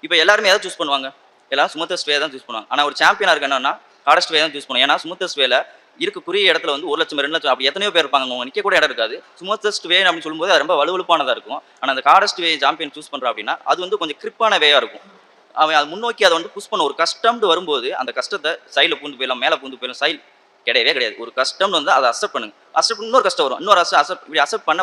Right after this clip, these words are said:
பண்ண, பண்ண நீ க்ரோ ஆயிட்டே இருப்பீங்க. ஒரு கஷ்டத்தை பார்த்து பயந்தீங்கன்னா அது உங்களோட பயணம் வந்து அது பின்னோக்கியதா தான் இருக்கும். So ஃபர்ஸ்ட் கஷ்டத்தை அக்செப்ட் பண்ண பாருங்க. ஒரு சிச்சுவேஷன் வருது, கஷ்டமா சிச்சுவேஷனா அதை அக்செப்ட் பண்ணுங்க.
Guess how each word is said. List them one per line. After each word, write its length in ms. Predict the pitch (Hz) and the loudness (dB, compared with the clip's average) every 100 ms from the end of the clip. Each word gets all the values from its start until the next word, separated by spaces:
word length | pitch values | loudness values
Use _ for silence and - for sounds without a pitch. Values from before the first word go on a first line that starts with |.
| 175 | -2
பண்ண, 360 | 175 175 170 156 | -2 -2 -4 -4
பண்ண 140 | 165 180 | -6 -8
நீ 40 | 127 | -4
க்ரோ 100 | 175 156 | -4 0
ஆயிட்டே 200 | 139 135 131 | 0 2 -2
இருப்பீங்க. 260 | 117 117 - - 120 | -2 -6 -6 -10 -10
ஒரு 80 | 127 156 | -6 -4
கஷ்டத்தை 260 | 220 202 180 | -2 0 0
பார்த்து 200 | 175 151 | 0 4
பயந்தீங்கன்னா 360 | 151 160 143 160 | 4 4 2 2
அது 100 | 123 | 2
உங்களோட 200 | 127 131 127 | -2 -2 0
பயணம் 200 | 156 156 | 0 0
வந்து 140 | 156 | -6
அது 80 | - | -8
பின்னோக்கியதா 500 | 180 214 190 165 139 131 | -8 -8 -4 -2 0 -2
தான் 80 | 127 | -4
இருக்கும். 200 | 107 98 _ _ 175 | -6 -14 _ _ -6
So 60 | 208 - - | -6 -4 -4
ஃபர்ஸ்ட் 240 | 139 - 190 131 | -4 -6 -8 -6
கஷ்டத்தை 300 | - 156 135 | -4 0 0
அக்செப்ட் 260 | 135 214 - | 0 -2 -2
பண்ண 120 | 131 | -4
பாருங்க. 180 | 113 107 | -6 -8
ஒரு 60 | 135 165 | -10 -8
சிச்சுவேஷன் 400 | - 196 170 143 | -4 -4 -2 -4
வருது, 200 | 147 135 127 | -4 -6 -6
கஷ்டமா 240 | 147 170 | -4 -6
சிச்சுவேஷனா 300 | 143 147 196 - - | -6 -14 -16 -16 -6
அதை 80 | 117 | -4
அக்செப்ட் 220 | - 196 123 | -2 -4 -6
பண்ணுங்க. 220 | 113 | -8